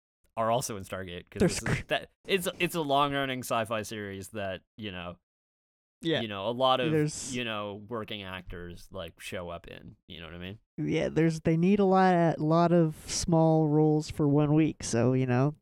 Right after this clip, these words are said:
Speaker 2: the
Speaker 1: A lot of people have been
Speaker 2: the
Speaker 1: through it, right?
Speaker 2: Exactly.
Speaker 1: Yeah.
Speaker 2: Yeah.
Speaker 1: And, uh, there was kind of a, a, a thing going on in, uh, in Vancouver at the time. Well, not when this movie was made, but, uh, it's sorta in the nineties where, like,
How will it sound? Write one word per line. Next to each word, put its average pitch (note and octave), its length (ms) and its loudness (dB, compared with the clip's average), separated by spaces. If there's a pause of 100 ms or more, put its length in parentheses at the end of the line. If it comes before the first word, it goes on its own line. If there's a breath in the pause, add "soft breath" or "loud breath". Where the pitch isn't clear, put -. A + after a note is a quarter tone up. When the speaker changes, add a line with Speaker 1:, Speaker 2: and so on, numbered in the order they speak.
Speaker 2:
the D3 140 2
Speaker 1:
A B2+ 40 6
lot A2+ 240 0
of A#2 80 -6
people B2 300 -2
have A#2 100 2
been - 160 0
Speaker 2:
the - 60 0
Speaker 1:
through A#2+ 200 -2
it, F2 180 -6
right? F#2+ 360 -10 (560 soft breath)
Speaker 2:
Exactly. - 680 -4 (280)
Speaker 1:
Yeah. B2 180 -2
Speaker 2:
Yeah. F#2+ 80 -2 (500)
Speaker 1:
And, C#3+ 240 0
uh, D#3 140 4
there F3+ 220 0
was F3+ 120 -2
kind E3+ 220 0
of D3 80 0
a, A#2+ 180 0 (120)
a, A#2 160 -4 (100)
a B2 100 -8
thing B2 280 -4
going A2+ 260 -2
on G#2 300 -4
in, G2 320 -10
uh, F2+ 380 -10 (580)
in G2 320 -8
Vancouver F#2+ 680 -10
at F2+ 140 -14
the F#2 80 -16
time. F2 480 -14 (260)
Well, A2+ 140 -8
not F#2+ 260 -10 (360)
when F2+ 160 -12
this F#2+ 180 -14
movie F2 180 -16
was - 160 -20
made, - 300 -20
but, F2 240 -16 (220)
uh, F#2 180 -10
it's G2+ 180 -12
sorta G#2+ 180 -6
in G2+ 100 -12
the F#2+ 100 -12
nineties F2+ 460 -12
where, F#2 200 -12
like, F2+ 280 -12